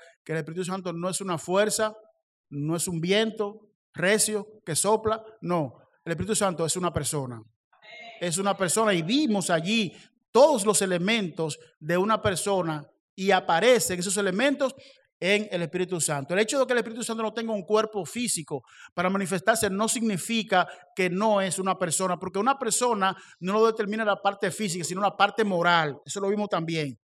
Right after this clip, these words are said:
¿Recuerdan eso? Entonces, el Espíritu Santo es una persona. Ahora bien, como persona, como persona, el Espíritu Santo, en segundo lugar,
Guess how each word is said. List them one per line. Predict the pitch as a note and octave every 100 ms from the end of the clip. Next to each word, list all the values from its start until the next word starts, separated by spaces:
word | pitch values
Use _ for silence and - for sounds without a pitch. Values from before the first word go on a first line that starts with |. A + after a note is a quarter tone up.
| _
¿Recuerdan | D#3+ G#3+ C4
eso? | B3 E3+ C#3+ _
Entonces, | _ _ - -
el | F#3
Espíritu | F3+ C#4 -
Santo | - A3 F#3 D#3 E3 D#3 - _ _
es | F#3 F#3 -
una | F#3+ F#3
persona. | F3 D#3 D#3+ D3 C#3 C3+
Ahora | A3
bien, | G#3+ G3+
como | F#4 F4
persona, | C#4 G#3 A#3 G#3+ E3 D#3 E3 - _ - -
como | B3 C#4
persona, | A3+ - A3 F3+ D#3+ D#3+ _ _ _ _
el | F3+ F#3
Espíritu | F3+ B3 C4+ A#3+
Santo, | G3 F3 E3 E3 -
en | F#3+ A#3
segundo | G#3+ F#3+ A3 G#3+
lugar, | G3+ E3+ D#3+ D#3+